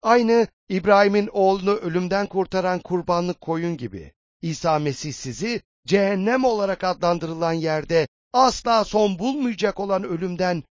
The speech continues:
kurtarmak için öldü. Tanrı sizin cehenneminizi İsa Mesih'in üzerine koydu.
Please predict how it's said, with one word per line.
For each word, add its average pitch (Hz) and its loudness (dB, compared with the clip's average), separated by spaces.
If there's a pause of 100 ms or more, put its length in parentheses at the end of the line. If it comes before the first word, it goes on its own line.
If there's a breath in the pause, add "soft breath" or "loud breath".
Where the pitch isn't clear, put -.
(160)
kurtarmak 175 -4
için 156 -10
öldü. 98 -8 (520)
Tanrı 175 4 (180)
sizin 208 -2
cehenneminizi 196 0 (240)
İsa 214 0
Mesih'in 196 -2
üzerine 160 -4
koydu. 117 -8